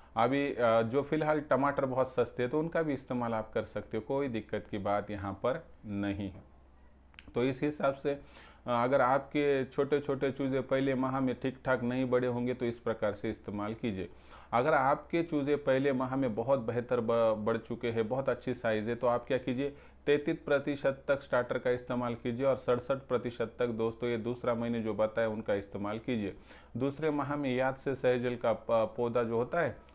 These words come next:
उसमें सहजल की पत्तियाँ, फलियाँ, इनका भी इस्तेमाल कर लीजिए। यह भी सबसे महत्वपूर्ण किस्सा साबित हो सकता है। तो इस प्रकार से फीड मैनेजमेंट रखी जाए।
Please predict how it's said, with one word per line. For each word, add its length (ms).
उसमें 280
सहजल 400
की 120
पत्तियाँ, 680
फलियाँ, 580
इनका 360
भी 160
इस्तेमाल 440
कर 240
लीजिए। 340
यह 240
भी 140
सबसे 380
महत्वपूर्ण 800
किस्सा 520
साबित 420
हो 240
सकता 400
है। 160
तो 100
इस 140
प्रकार 340
से 140
फीड 200
मैनेजमेंट 540
रखी 280
जाए। 180